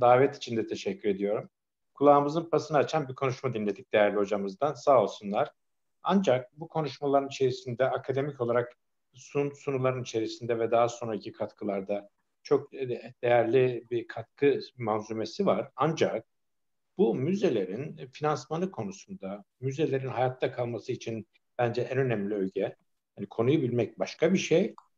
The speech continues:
bir de bunun finansmanını sağlayacak veya finansmanla ilgili projeler geliştirmek daha başka bir yönü. Acaba diyorum, bununla ilgili belki bir toplantı düzenleyip,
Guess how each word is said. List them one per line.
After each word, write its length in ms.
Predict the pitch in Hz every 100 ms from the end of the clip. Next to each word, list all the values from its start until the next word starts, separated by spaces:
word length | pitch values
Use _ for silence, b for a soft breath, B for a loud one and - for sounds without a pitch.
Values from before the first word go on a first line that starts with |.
| -
bir 80 | 135
de 160 | -
bunun 220 | 131 147
finansmanını 640 | 131 123 113 - 113 113 165
sağlayacak 800 | 165 131 110 98 92 135 135 -
veya 240 | 110 110
finansmanla 760 | - 117 117 - 131 131 135 131
ilgili 460 | 110 107 104 104 - _ _ _
projeler 400 | - 147 156 113
geliştirmek 760 | 98 95 95 - 107 127 180 - _ -
daha 220 | - 143
başka 400 | 113 - 98 95
bir 80 | 92
yönü. 140 | 92 - _ _ _ _ _ -
Acaba 520 | 175 247 180 107 104
diyorum, 440 | 110 95 92 113 - _ _ _ -
bununla 340 | 127 175 190
ilgili 480 | 143 113 104 117 - -
belki 340 | 139 156 139
bir 80 | 135
toplantı 540 | 131 123 131 123 -
düzenleyip, 600 | 120 107 104 98 90 95